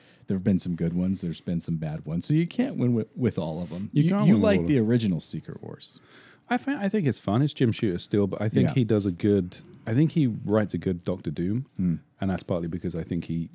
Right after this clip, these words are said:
Speaker 2: is Doctor Doom.
Speaker 1: It, it, no, it is,
Speaker 2: <laughs>
Speaker 1: it, it is so hard to write a bad Doctor Doom.
Speaker 2: Yeah, exactly.
Speaker 1: Doctor Doom is amazing.
Speaker 2: And Galactus is really cool.
Speaker 1: Yeah.
Speaker 2: It was actually was. Um, I'll just put some chocolate in my mouth.
Speaker 1: Well,
Speaker 2: I'm sorry.
Speaker 1: while Jamie eats some
Speaker 2: <laughs>
Speaker 1: chocolate, we'll mention, uh,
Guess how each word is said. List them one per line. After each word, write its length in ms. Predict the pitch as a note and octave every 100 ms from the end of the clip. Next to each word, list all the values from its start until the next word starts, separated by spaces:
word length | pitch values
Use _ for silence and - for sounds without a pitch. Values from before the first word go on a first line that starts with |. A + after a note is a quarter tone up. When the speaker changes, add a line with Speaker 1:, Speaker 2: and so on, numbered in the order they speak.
| -
Speaker 2:
is 180 | E2+ D#2
Doctor 300 | E2 - E2
Doom. 320 | - D#2+ D#2+ - -
Speaker 1:
It, 160 | D3+ -
it, 140 | C#3+ C#3
no, 160 | A2+
it 160 | A2+ A2+
is, 160 | G#2+ D#3
Speaker 2:
<laughs> 60 |
Speaker 1:
it, 180 | B2+ A#2+ B2+
it 120 | A#2
is 120 | G#2+
so 260 | - A#2+ G2
hard 260 | G#2+ G2+
to 100 | -
write 160 | F#2 F2
a 80 | D#2
bad 560 | - - F2 D#2+ D2 -
Doctor 320 | - D2+ - -
Doom. 140 | D3
Speaker 2:
Yeah, 80 | G#2
exactly. 560 | E2 F#2+ F2 F2+ D#2
Speaker 1:
Doctor 320 | D#2 A2+ G#2+ F2+
Doom 200 | F#2 E2
is 80 |
amazing. 440 | D#2+ D#2 D2 - -
Speaker 2:
And 140 | C3+
Galactus 480 | C3 C3 A#2 G#2 -
is 100 | E2+
really 220 | E2+ D#2
cool. 260 | - E2 D#2 F2+
Speaker 1:
Yeah. 140 | D#2+
Speaker 2:
It 80 | D#2+
was 100 | D#2+ -
actually 260 | - - -
was. 160 | F2+ - _ -
Um, 200 | E2+ E2 -
I'll 60 | G2
just 140 | F2
put 160 | - -
some 100 | D2+
chocolate 360 | - D#2 - -
in 80 | D#2
my 80 | E2
mouth. 340 | E2 D#2+ -
Speaker 1:
Well, 80 | B2+
Speaker 2:
I'm 60 | C#3
sorry. 60 | E3+
Speaker 1:
while 200 | G#3+ G#3+
Jamie 400 | C#3 D3 E3+ D#3
eats 240 | C#3+ C#3 -
some 140 | A#2+
Speaker 2:
<laughs> 120 | -
Speaker 1:
chocolate, 360 | A#2+ A#2 - A2
we'll 160 | A2+ A#2+
mention, 480 | C3+ C#3 D3 C3+
uh, 300 | A2+ G#2 F#2+